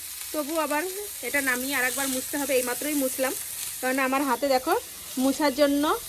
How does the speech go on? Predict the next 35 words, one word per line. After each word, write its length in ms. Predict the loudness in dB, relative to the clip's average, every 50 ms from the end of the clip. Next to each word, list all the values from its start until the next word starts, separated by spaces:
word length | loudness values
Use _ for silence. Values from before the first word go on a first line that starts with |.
| -8 -2 0
ন্যাকড়া 260 | 0 2 2 2 2 2 2
সবসময় 340 | 0 -2 0 0 0 4 4
রেডি 180 | 4 2 2 -2 -2
থাকে। 200 | -2 -2 -2 -4 -4 -4 -6 -6 -6 -6 -6 -6 -4 -4 -4 0 2 4
আমি 140 | 4 4 4 4 4 4
যতক্ষণ 360 | 4 4 4 2 2 2 6 8 8
রান্না 220 | 8 8 6 4 6
করব, 160 | 6 4 6 6 6 6
যখন 220 | 6 6 6 4 4 4 2
একটু 120 | 2 0 0 4
তেল 140 | 4 6 6 4 4
ছিটে 200 | 2 0 2 4 4 4
আসবে, 200 | 4 4 2 2 0 0 0 -4 -2 -2
তখনই 320 | -2 0 0 0 2 2 2 2
আমার 160 | 2 2 2 0
অভ্যাস 240 | 0 0 0 0 2 2 2
এরকম 180 | 0 0 -2 2 2
করে 120 | 2 4 4
হাত 100 | 2 0 2
দিয়ে 120 | 2 2
একটু 120 | 2 4 2 2 2
মুছে 180 | 2 2 0 0 0
নেওয়া। 160 | -2 -2 -4 -4 -4 -6 -6 -6
এই 60 | -4 -4
দেখো, 160 | -4 -4 -6 -4 0 0
এইমাত্র 260 | 2 2 2 2 2 4 4 4
মুছেছি, 300 | 4 2 0 0 0 -2 0
খুন্তি 200 | 0 -2 -2 0 -2 -2
রেখেছি, 220 | -2 -2 0 2 2 2
আবার 160 | 4 2 2 2 0 -4 -4 -6 -6 -6 -8 -8 -4 0 0 0
একটু 180 | 0 2 0 0 0 0 4
তেল 140 | 6 6 8 8 6
লেগে 160 | 4 4 4 2
গেছে। 180 | 2 0 0 -2 -2 -2 -2 0 2 2 2 2 2 2 2 4
তো 60 | 4